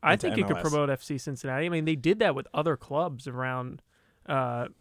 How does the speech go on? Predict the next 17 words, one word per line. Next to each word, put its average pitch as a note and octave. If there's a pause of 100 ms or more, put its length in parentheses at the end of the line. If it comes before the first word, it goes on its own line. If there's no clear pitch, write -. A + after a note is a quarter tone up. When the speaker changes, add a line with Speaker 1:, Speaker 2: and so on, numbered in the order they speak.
(200)
Speaker 1:
Canada. E3
I B2+
know D3+
they D#3+
did C#3+
that C#3+
with B2+
Vancouver C#3+
and C3
Portland, B2+
Speaker 2:
Yeah. G2
Speaker 1:
right? D3
Speaker 2:
Yeah, A#2+
I A2
think, B2 (260)
I A2
think, A#2